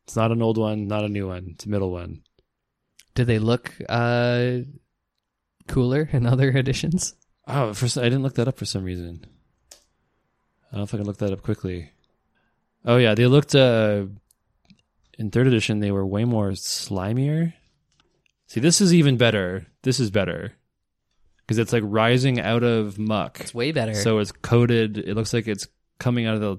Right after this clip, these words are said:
Speaker 1: the, the landscape itself.
Speaker 2: It looks like something that would be on the cover of, like, a pulp magazine with, like, a Lovecraft story in it.
Speaker 1: Definitely.
Speaker 2: You know?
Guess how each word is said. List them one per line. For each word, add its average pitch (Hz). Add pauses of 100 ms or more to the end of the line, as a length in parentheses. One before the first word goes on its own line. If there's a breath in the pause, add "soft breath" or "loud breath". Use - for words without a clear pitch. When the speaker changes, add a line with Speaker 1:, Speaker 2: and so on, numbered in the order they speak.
Speaker 1:
the, 95
the 104
landscape 98
itself. -
Speaker 2:
It 127
looks 120
like 165
something 156
that 139
would 135
be 131
on 120
the 117
cover 139
of, 120
like, 120
a 113
pulp -
magazine 110
with, 107
like, 110
a -
Lovecraft 104
story 80
in 67
it. - (220)
Speaker 1:
Definitely. 113
Speaker 2:
You 123 (120)
know? -